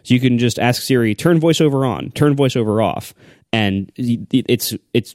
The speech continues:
takes two seconds and no setup to do that. So it's great. Uh, and then just try it, because usually, like, when you mess up, it's usually like, oh, you, you have some kind of custom button that doesn't, that doesn't have, like, the, the standard label text. It has some other way to d-, display what it is,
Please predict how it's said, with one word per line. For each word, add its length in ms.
takes 220
two 100
seconds 380
and 80
no 120
setup 320
to 60
do 140
that. 200
So 80
it's 120
great. 320
Uh, 320
and 160
then 320
just 200
try 340
it, 100
because 260
usually, 480
like, 160
when 140
you 80
mess 380
up, 200
it's 160
usually 380
like, 320
oh, 100
you, 220
you 120
have 160
some 120
kind 120
of 120
custom 400
button 320
that 80
doesn't, 160
that 100
doesn't 220
have, 200
like, 100
the, 60
the 140
standard 480
label 320
text. 400
It 60
has 160
some 100
other 160
way 140
to 120
d-, 220
display 300
what 100
it 80
is, 240